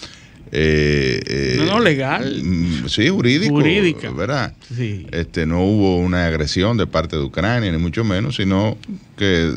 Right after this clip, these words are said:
Speaker 1: decidieron, eh,
Speaker 2: Sí, sí.
Speaker 1: asumir el, el control de ciertos territorios que geopolíticamente
Speaker 2: Supuestamente,
Speaker 1: Rusia, eh,
Speaker 2: ¿verdad?
Speaker 1: entiende que evi-, evidentemente debe,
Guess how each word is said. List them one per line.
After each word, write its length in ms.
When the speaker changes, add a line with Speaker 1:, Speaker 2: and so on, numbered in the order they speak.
Speaker 1:
decidieron, 840
eh, 420
Speaker 2:
Sí, 60
sí. 120
Speaker 1:
asumir 460
el, 220
el 140
control 380
de 100
ciertos 380
territorios 500
que 260
geopolíticamente 1000
Speaker 2:
Supuestamente, 1000
Speaker 1:
Rusia, 580
eh, 120
Speaker 2:
¿verdad? 240
Speaker 1:
entiende 440
que 200
evi-, 440
evidentemente 720
debe, 460